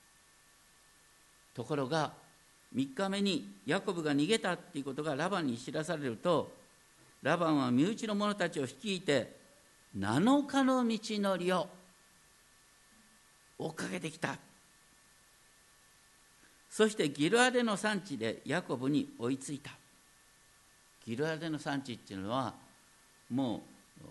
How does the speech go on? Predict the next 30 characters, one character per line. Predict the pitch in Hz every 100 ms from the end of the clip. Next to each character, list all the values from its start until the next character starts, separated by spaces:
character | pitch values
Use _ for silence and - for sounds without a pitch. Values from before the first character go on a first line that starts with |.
| 76
こ | - 82 67 -
う、 |
ヨ | 107 127
ル |
ダ | 170 185
ン |
川 | 160 127
の | 98
ち | 208
ょ |
っ | 208
と | 120
手 | 143 147
前 | 185 180
で | 139
す。 | - - - - - - - - - - - - - - - - - - - - - - - - - - - - - - - - - - - - - - - -
し | -
か | 254
し、 | 262 175 117 - - -
神 | 180 170
様 | 135 113 101 120
は | 160 143 - -
舞 | 98 120 190 220
の | 220
夜 | 202 196 120
に | 123 151 - -
ラ | 127
バ | 160 131
ン | 92
に | 82